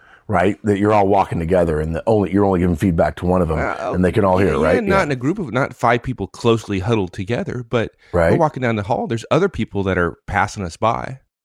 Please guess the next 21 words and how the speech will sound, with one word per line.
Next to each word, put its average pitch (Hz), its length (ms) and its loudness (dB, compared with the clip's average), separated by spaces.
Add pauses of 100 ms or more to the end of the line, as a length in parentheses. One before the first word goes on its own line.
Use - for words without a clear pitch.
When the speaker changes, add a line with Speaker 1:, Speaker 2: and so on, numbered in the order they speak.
(400)
Speaker 2:
right? 147 140 0
Speaker 1:
Right. 90 160 4
Speaker 2:
Somebody 127 180 0
might 113 180 0
pass 107 280 0
us 110 140 -8
in 110 60 -4
the 98 80 -4
hall. 113 280 0
Somebody 95 220 -6
might 92 300 -2
walk 98 340 0
in 92 80 -10
front 110 160 2
of 123 60 2
us 120 120 -2
or 95 40 -6
behind 117 360 0
us, 127 140 -6
or, 95 180 -8 (480)
but - 220 0